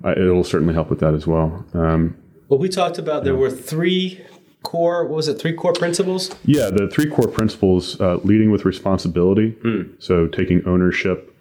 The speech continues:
Speaker 1: for results and, um, your actions, and, uh,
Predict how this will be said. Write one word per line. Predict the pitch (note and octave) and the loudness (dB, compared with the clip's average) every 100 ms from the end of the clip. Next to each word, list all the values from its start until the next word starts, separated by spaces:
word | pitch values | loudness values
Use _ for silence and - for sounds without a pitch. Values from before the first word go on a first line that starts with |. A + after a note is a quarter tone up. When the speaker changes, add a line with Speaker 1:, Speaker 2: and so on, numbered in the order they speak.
| _ | _
Speaker 1:
for | - F2+ E2+ E2 | 2 2 2 0
results | E2+ E2+ G2+ - - - - _ - | 0 2 2 0 -6 -14 -14 _ -2
and, | F2+ E2+ E2+ E2 - - - - | 2 4 2 0 -4 -16 -20 -6
um, | E2 E2 D#2+ D#2+ | -2 0 0 -2
your | - F#2 F2+ | 0 2 2
actions, | E2+ E2 - F2 E2 - - _ - | -2 -6 0 0 0 -4 -16 _ -2
and, | F2 E2 E2 E2 D#2 | 2 2 2 -2 0
uh, | E2+ E2 | 0 0